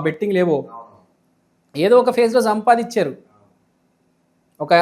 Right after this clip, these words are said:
ఐదు పదేళ్ళ నుంచి ఎంజాయ్ చేస్తున్నారు. ఇప్పుడు ఏమైంది? బ్యాడ్ టైమ్ వచ్చినప్పుడు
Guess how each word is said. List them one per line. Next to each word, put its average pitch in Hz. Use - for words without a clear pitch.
ఐదు 175
పదేళ్ళ 208
నుంచి 226
ఎంజాయ్ 226
చేస్తున్నారు. 190
ఇప్పుడు 247
ఏమైంది? 254
బ్యాడ్ 196
టైమ్ 240
వచ్చినప్పుడు 233